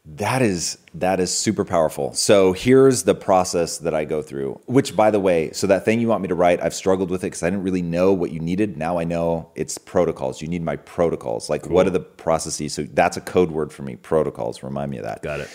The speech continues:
Speaker 1: So here's the protocol.
Speaker 2: And not that I wanted to, you to write, the community wanted you to write.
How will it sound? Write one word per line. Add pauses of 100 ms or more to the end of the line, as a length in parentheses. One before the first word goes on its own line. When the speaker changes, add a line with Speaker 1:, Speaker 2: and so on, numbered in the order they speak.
(120)
Speaker 1:
So
here's
the
protocol.
Speaker 2:
And
not
that
I
wanted
to,
you
to
write,
the
community
wanted
you
to
write.